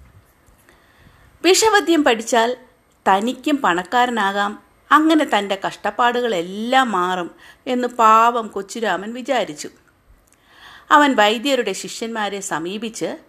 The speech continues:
വിഷചികിത്സ പഠിക്കാൻ എന്ത് ചെയ്യണമെന്ന് അന്വേഷിച്ചു. "ഗുരുവിന് എന്തെങ്കിലും ദക്ഷിണ നൽകി ശിഷ്യത്വം സ്വീകരിക്കണം.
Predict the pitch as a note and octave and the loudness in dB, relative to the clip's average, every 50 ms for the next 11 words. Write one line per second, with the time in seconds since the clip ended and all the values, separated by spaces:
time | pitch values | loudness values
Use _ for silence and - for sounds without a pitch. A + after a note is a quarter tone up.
0 | _ - - _ _ - C#4 C#4 - G4 F#4+ - C4 G#3+ A3+ A3 - G3+ F#3+ F#3 | _ -20 -20 _ _ -2 -2 0 0 0 0 -2 -2 0 0 0 0 0 0 0
1 | E3+ D#3+ D#3+ D#3 - E3 F3 F#3+ - - - A#3+ C#4 D4 E4 E4 F4 E4+ - F#3+ | -2 -2 -4 -4 -4 -4 -4 -4 -6 -6 -2 2 2 4 4 2 2 0 0 0
2 | E3+ E3 F3 F3 E3+ D#3+ D3+ C#3+ C3+ E3+ D4 - - _ _ _ _ - A4+ A4 | -2 -2 -2 -4 -4 -4 -4 -6 -6 -8 -10 -12 -14 _ _ _ _ -2 -2 0
3 | G4+ F4 A#3+ - - C#3 - - - - - - - _ _ _ _ _ _ _ | 0 0 -2 -2 -6 -10 -12 -10 -12 -12 -12 -16 -20 _ _ _ _ _ _ _
4 | _ _ _ _ _ _ _ _ _ _ - - _ _ _ _ - F#3 F#3+ A3+ | _ _ _ _ _ _ _ _ _ _ -20 -20 _ _ _ _ -8 -2 0 2
5 | B3+ D4+ A#4+ A4 A#4 A4+ F#4 C4+ B3+ C#4 D4 E4+ E4+ D4 D4+ D4+ D4 C4 A#3+ A#3 | 2 4 4 4 4 4 4 4 2 2 2 0 -2 -2 -2 -4 -4 -2 0 2
6 | A3+ A#3+ - F#4+ G#4+ G#4+ G4 D#4+ C#4 C4 A#3 B3+ - - A#3 A3+ - D#4 C#4 - | 0 0 0 -2 -2 -2 0 0 -2 -4 -6 -8 -8 -8 -8 -6 -6 -6 -4 -4
7 | G#3+ B3 D#4 - - D4 C#4+ C4 A3 F#3+ - - A#2+ - - | -4 -4 -4 -4 -4 -4 -2 -2 -2 -2 -4 -6 -10 -10 -10